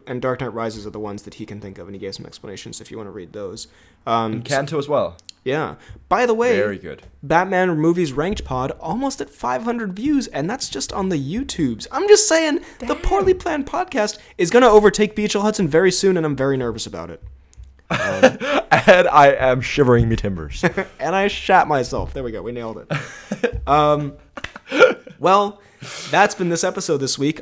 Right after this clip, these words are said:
Speaker 1: I hope you enjoyed. If you did, drop a like, subscribe on the YouTube, hit the bell button, leave a comment on what you thought of the episode down below, and your favorite news.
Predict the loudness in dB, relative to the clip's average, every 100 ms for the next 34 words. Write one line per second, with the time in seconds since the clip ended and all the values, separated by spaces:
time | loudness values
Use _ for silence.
0 | -8 -2 2 2 2 0 0 -4 -4 -4
1 | -6 -8 -6 -4 0 -2 -2 -8 -8 -6
2 | -6 -4 -4 -4 -8 -4 -4 -4 -4 -2
3 | 0 0 -2 -2 -2 -2 -4 -6 -6 -8
4 | -8 -8 -4 -2 -2 -4 -6 -8 -6 -4
5 | -4 -2 4 4 6 4 4 4 4 2
6 | 2 0 0 -2 -4 -4 -6 -4 -6 -4
7 | -4 -2 -2 -6 -16 _ -6 -4 -2 -2
8 | 0 -2 -2 -6 -10 -16 -14 -8 -6 -4
9 | -4 -4 -6 -10